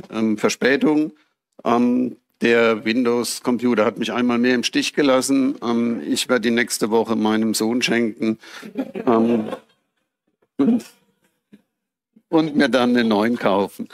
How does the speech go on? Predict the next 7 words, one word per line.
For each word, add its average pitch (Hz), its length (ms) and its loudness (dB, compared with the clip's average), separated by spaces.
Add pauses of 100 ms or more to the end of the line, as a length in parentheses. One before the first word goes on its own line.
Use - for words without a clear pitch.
(600)
ähm, 117 540 0 (440)
der, 120 320 4
der 113 160 0
Linux 107 380 0
hat. - 200 -2 (1300)
Strange. 233 1300 -2
Okay. 156 440 2